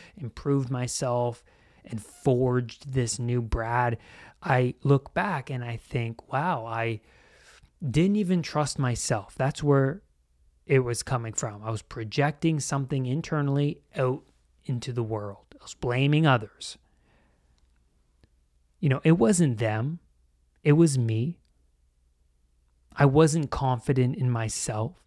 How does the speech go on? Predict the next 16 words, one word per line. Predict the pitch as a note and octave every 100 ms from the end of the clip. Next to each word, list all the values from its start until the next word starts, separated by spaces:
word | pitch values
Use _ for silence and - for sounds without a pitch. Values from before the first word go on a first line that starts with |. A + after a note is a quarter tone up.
| _ _ _ _ _ -
I |
was | C#3+ C3+
scared | - - - C#3 A#2+ B2 B2+ B2
of | A#2
the | A#2
world. | A2 A2 G#2+ A2 C3 - - - - -
I | C#3+
was | D3
a | C3+
very | A#2 C3+ C#3+ D3 D3 C#3 - _ _ -
anxious | C#3 C3 - C#3 A#2+ - -
guy. | B2 - C#3 C#3 E3+ - _ _ _ _ _ _ _ _ _ _ _
And | E3 E3+
it | E3+
takes | - F#3+ F#3+ -
courage | - - E3 F#3+ E3+ A#2+ G2+ - -